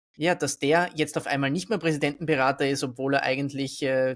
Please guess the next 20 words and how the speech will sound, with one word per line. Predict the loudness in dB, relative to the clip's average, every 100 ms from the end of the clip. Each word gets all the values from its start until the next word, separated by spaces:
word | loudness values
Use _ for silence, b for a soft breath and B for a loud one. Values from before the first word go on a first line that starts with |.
| -4
der | -4
Geschäftsführer | -2 -2 -4 -4 -2 -2
seines | -2 -6 -6
Privatimperiums | -4 -2 0 -2 -4 -4 -2 -4 -4
war, | -4 -4
das | -6
von | -8
Zelensky, | -6 -6 -8 -12 -10
das, | -10 -10 -16 -20 b b b
äh, | -4 -4
gibt | -4 -6 -4
schon | -4
ein | -2
paar | -2
Fragen | -2 -4 -6 -6
auf, | -10 -10 -10
was | -6
da | -6
passiert | -6 -4 -6 -6
ist. | -10